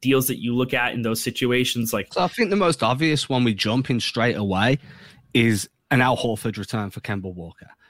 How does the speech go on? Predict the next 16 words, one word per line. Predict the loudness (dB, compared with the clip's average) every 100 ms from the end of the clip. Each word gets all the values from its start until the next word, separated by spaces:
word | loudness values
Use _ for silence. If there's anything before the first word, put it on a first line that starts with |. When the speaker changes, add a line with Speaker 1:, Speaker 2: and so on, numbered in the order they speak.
| -2
Speaker 1:
Mm-hmm. | -2 0 -2
Speaker 2:
I |
think | 0 0 2
that | 0 0 _ _ _ _ _ _ _ _ _ _ _ _ _ -2
you | 2 2
have | 2 0
to | -2
sweeten | 2 2 2 0
that | -2 -2
deal | 0 0 -2 _ -12
for | -2 0 0 0
Oklahoma, | -2 -2 -4 -2 -2 -6 -8 _ _ _ _ -6
because | -2 2 2 2
if | -2 2
I | 2
remember, | 4 4 4 4 4